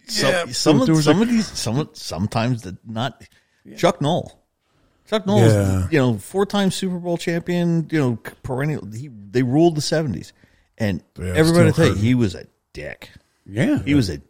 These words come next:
Speaker 1: dick to his
Speaker 2: Even, like,
Speaker 1: Bill
Speaker 2: Terry
Speaker 1: Par-, Bill
Speaker 2: Bradshaw, yeah.
Speaker 1: Parcells, he was a, Phil Simms, his quarterback, you know,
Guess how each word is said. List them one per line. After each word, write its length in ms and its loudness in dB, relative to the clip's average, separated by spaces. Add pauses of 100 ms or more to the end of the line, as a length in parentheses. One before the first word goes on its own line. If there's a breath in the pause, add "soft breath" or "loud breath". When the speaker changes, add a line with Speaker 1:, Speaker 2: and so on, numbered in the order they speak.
(120)
Speaker 1:
dick 220 -4
to 60 -2
his 120 -2
Speaker 2:
Even, 320 6
like, 80 10
Speaker 1:
Bill 120 10
Speaker 2:
Terry 120 10
Speaker 1:
Par-, 140 6
Bill 240 8
Speaker 2:
Bradshaw, 320 4
yeah. 180 6
Speaker 1:
Parcells, 60 -10 (320 loud breath)
he 180 2
was 180 2
a, 100 -10 (1400)
Phil 180 -2
Simms, 320 0
his 240 4
quarterback, 840 -4 (760)
you 140 -4
know, 260 0